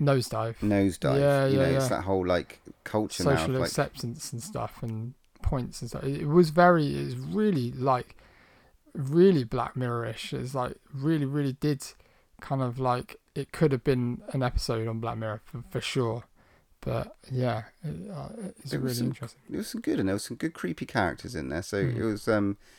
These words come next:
Speaker 2: they're obviously doing this sort of filming. It, the way it was shot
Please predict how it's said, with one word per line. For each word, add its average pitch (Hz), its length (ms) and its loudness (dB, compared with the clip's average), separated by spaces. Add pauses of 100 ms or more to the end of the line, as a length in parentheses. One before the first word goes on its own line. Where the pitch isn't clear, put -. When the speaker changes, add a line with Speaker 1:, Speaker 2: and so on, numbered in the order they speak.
(220)
Speaker 2:
they're 135 180 2
obviously - 300 -10
doing 117 300 0
this 98 120 -4
sort - 540 -2
of 90 80 -16
filming. 78 420 -2
It, - 180 -2 (800)
the 104 80 -6
way 127 140 4
it 82 40 0
was 92 100 -2
shot - 480 0